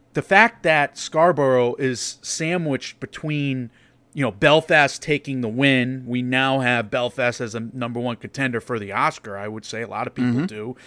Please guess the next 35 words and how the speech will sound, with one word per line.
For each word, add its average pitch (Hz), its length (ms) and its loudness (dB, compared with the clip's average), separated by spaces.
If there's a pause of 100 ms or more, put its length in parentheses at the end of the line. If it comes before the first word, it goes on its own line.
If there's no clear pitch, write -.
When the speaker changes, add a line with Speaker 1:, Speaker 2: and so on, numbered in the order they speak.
(220)
Speaker 2:
Sure. 127 140 6
Speaker 1:
I 185 60 6
had 135 160 6
it 123 100 0
on 117 140 -2
my 127 180 2
list 123 360 -2
that 117 140 -2
sh-, - 300 -12
I 113 100 -4
showed 110 360 -6
nobody 110 500 -2
because 104 300 -14
we 104 80 -10
didn't 104 180 -10
have 104 140 -8
a - 20 -10
website 113 460 -6
yet. 110 200 -8 (220)
I, 131 320 0 (200)
<laughs> - 280 -8
two 160 140 0
weeks 170 260 0
ago, 113 380 0 (260)
and 113 160 -4 (320)
that 123 340 -2
means 120 220 -4
nothing. 120 380 0
Nobody 107 260 -4
could 110 180 -12
believe 113 320 -4
me. 117 80 -4
It 104 100 -6
doesn't 117 200 -2
matter. 113 340 -2